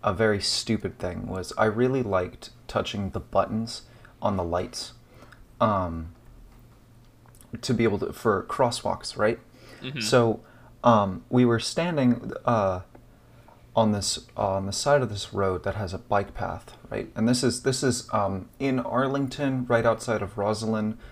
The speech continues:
Speaker 1: So if anyone who, uh, lives around there or has gone through there knows, um, it's very biker heavy. And in
Speaker 2: Okay.
Speaker 1: that specific part, what?
Speaker 2: Okay, okay, keep going.
Speaker 1: Yeah, and in, in that specific part, right,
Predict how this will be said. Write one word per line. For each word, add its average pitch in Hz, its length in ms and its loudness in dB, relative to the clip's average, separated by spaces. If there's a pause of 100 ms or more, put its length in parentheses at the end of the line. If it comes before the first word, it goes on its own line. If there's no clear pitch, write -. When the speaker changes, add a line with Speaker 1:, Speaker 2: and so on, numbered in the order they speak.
(100)
Speaker 1:
So 92 540 -4
if 95 140 -8
anyone 113 340 4
who, 98 460 -6 (520)
uh, 95 200 -4
lives 139 320 0
around 113 280 2
there 107 160 2
or 98 180 -2
has 92 120 -6
gone 90 240 -8
through 120 280 0
there 110 220 0
knows, 98 600 -6 (460)
um, 90 440 -4
it's 117 160 0
very 120 380 4
biker 98 560 -2
heavy. 90 500 -10 (680)
And 101 300 0
in 117 140 -6
Speaker 2:
Okay. 104 100 2
Speaker 1:
that 135 180 2
specific - 600 0
part, - 440 -6
what? 127 220 0 (540)
Speaker 2:
Okay, 117 360 0
okay, 95 380 -8
keep - 140 -18
going. 98 260 -14 (100)
Speaker 1:
Yeah, 147 260 2 (260)
and 139 180 2
in, 156 160 -4
in 170 160 -2
that 202 180 -2
specific - 540 -2
part, 87 300 -4
right, 110 200 0